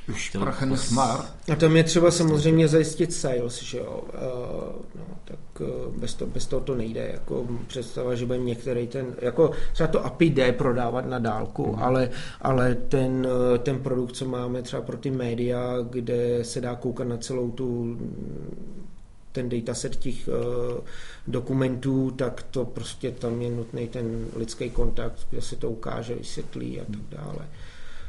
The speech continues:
Speaker 1: Tak jo, super. Kluci, děkujeme za, eh, vyčerpávající povídání. Když tak si ještě uveďte nějaký kontakt, aby naši posluchači se měli případně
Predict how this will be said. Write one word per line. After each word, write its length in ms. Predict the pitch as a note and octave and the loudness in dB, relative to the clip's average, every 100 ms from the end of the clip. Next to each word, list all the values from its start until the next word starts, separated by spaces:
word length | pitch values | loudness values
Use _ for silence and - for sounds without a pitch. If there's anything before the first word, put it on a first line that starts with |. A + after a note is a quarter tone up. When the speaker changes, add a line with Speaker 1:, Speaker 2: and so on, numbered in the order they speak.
| - - - - | -8 -8 -10 -8
Speaker 1:
Tak 140 | - B2+ | -6 0
jo, 160 | E3+ | 0
super. 400 | F#3+ - - - - | 0 -2 -2 -2 -4
Kluci, 220 | C#3+ C#3+ | -4 -2
děkujeme 480 | B2+ B2+ D3 D3 D3+ | -2 2 4 4 2
za, 480 | D3 D3 D3 C#3+ C#3 - - B2+ B2 | 4 6 6 4 2 -2 -4 0 0
eh, 40 | |
vyčerpávající 640 | B2 - - C#3 C3+ C3 F#3 | 0 -2 -4 0 0 0 -2
povídání. 460 | - E3 B2+ A#2 A2+ | -4 -2 2 2 2
Když 120 | G#2+ | 0
tak 140 | C#3+ | -4
si 80 | - | -4
ještě 220 | D3 - | -4 -2
uveďte 320 | C3 C3+ C#3 C#3+ | -2 -2 -2 -2
nějaký 300 | C3+ C3+ E3 | -2 -4 -2
kontakt, 440 | E3 C3+ A#2 A2 | 0 2 2 0
aby 320 | A2+ A#2+ A#2+ | 0 2 2
naši 240 | A#2+ A#2 - | 0 -2 -6
posluchači 480 | B2 - B2+ B2+ B2+ | -8 -8 -6 -4 -4
se 120 | C3 | -2
měli 200 | C3 B2+ | 0 -2
případně 1120 | - - - C3+ C3 C3+ C3 C3 C3 B2+ B2 | -4 -8 -2 0 0 0 0 -2 -2 -2 -4